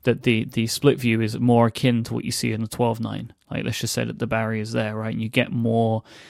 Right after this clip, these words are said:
on the screen, you're able to get, like, the two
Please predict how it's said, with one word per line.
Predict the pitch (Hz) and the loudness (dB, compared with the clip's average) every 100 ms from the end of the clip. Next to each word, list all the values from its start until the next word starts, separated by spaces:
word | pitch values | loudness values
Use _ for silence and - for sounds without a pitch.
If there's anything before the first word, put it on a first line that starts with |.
| - - | -10 4
on | 139 131 | 6 6
the | 123 | 4
screen, | - - 165 135 123 | 2 2 4 6 8
you're | 120 | 8
able | 120 117 117 | 6 4 0
to | 127 | 0
get, | 113 120 | 2 2
like, | - 117 117 - | 4 2 2 -2
the | 117 117 | -2 -2
two | - 135 123 | -2 2 2